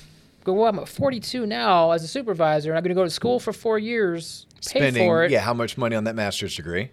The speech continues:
Speaker 1: And so going, "Well, that doesn't make sense either." So I had a good friend, and you know him well, is Tony Galarza, and he was doing well in real estate about two years in, and he goes, "Rick, this is you, this is you." And I kept going,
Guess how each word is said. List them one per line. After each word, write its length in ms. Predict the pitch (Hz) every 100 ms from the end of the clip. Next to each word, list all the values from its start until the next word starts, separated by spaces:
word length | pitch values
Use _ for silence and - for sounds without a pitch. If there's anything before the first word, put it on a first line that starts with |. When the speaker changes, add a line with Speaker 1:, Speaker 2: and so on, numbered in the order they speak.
| -
Speaker 1:
And 140 | 180
so 80 | 180
going, 300 | 180 175 165
"Well, 80 | 160
that 180 | 202 -
doesn't 300 | 247 180 160
make 180 | 147 -
sense 320 | 175 156 170
either." 220 | 220 185
So 140 | 160 160
I 40 |
had 120 | 147
a 40 | 139
good 200 | 147 139
friend, 240 | - 156
and 100 | 143
you 60 | 147
know 180 | 147 139
him 80 |
well, 240 | 139 131 151
is 60 |
Tony 240 | 151 151 139
Galarza, 540 | 131 139 147 180 190
and 240 | 147 143 143 - - _ _
he 180 | 180
was 160 | 175 160
doing 240 | 151 160
well 200 | 151 160
in 80 | 165
real 180 | 160 165
estate 280 | 165 196 190
about 240 | 156 147
two 160 | - 180
years 320 | 160 156 151
in, 300 | 160 196 220
and 120 | 170
he 80 | 143
goes, 240 | 147 139 131
"Rick, 180 | 196
this 160 | 196 139
is 80 | 147
you, 160 | 220 208
this 200 | 165 165
is 100 | 165
you." 220 | 226 214
And 80 | 143
I 40 |
kept 240 | 135 156 160
going, 380 | 151 151 151